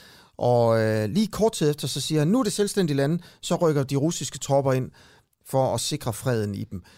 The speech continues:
Altså, det, det er ikke andet end ord og ting, der bliver underskrevet, og det bevirker altså bare, at russiske tropper nu, øh, vil rykke ind i det, der jo ret beset er Ukraine.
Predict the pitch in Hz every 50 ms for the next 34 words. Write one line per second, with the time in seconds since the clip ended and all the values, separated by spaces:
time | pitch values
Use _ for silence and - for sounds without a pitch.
0 | - - _ - - - 107 - 123 113 - 135 135 127 - - - 147 139 139
1 | 165 208 190 156 139 143 143 135 120 135 156 175 156 123 113 98 92 - 104 110
2 | 107 107 - - 156 147 120 110 - 113 117 123 151 151 - - 117 113 117 117
3 | 98 90 117 110 104 - _ - 120 107 - 123 113 120 131 143 151 135 110 101
4 | 107 107 - 107 113 120 87 71 101 110 - - 120 131 131 - - 104 - -
5 | - - - - 110 110 120 139 110 98 101 107 123 127 131 127 - - - -
6 | - _ _ _ - - 98 95 95 95 92 90 90 98 104 113 107 107 - 110
7 | 110 104 110 101 - - 139 143 - - _ - 131 123 123 - _ - _ _
8 | - 123 127 123 113 104 101 95 - - - _ _ _ _ _ - 120 113 -
9 | - 113 - 123 110 - - - 107 101 104 107 - _ _ _ _ - 117 -
10 | - 104 98 95 90 90 92